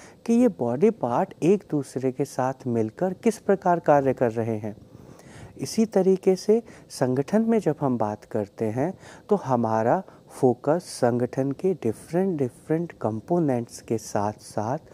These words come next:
किस प्रकार वो component एक दूसरे के साथ जुड़े हुए हैं, किस प्रकार अन-, एक दूसरे के साथ मिलकर कार्य कर रहे हैं,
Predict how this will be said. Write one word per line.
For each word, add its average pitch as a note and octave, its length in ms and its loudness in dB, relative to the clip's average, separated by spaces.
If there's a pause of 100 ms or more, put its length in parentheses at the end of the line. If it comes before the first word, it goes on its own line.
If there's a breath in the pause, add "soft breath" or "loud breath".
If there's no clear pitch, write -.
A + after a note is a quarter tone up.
(360 loud breath)
किस G3 220 -2
प्रकार C3 600 -2
वो D3+ 220 0
component B2 840 -4 (100)
एक D#3+ 260 0
दूसरे A2+ 560 -4
के A#2 180 -4
साथ D3 240 0 (140)
जुड़े C#3+ 360 4
हुए C3+ 280 2
हैं, G#2+ 340 -10 (600 loud breath)
किस - 140 -4
प्रकार F3 480 2 (140)
अन-, D3 460 0
एक D3+ 200 2
दूसरे D3+ 340 0
के D#3 120 -2
साथ D#3 240 2 (120)
मिलकर D#3+ 400 2
कार्य B2+ 360 0
कर A#2 200 -4
रहे A2+ 240 -6
हैं, A2 220 -8